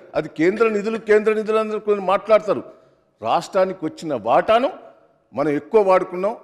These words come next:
వేరే రాష్ట్రాలు వాడుకోలేదు. నేను దయచేసి దాన్ని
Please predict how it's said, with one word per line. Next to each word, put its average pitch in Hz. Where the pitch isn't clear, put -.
వేరే 160
రాష్ట్రాలు 156
వాడుకోలేదు. 127
నేను 147
దయచేసి 175
దాన్ని 190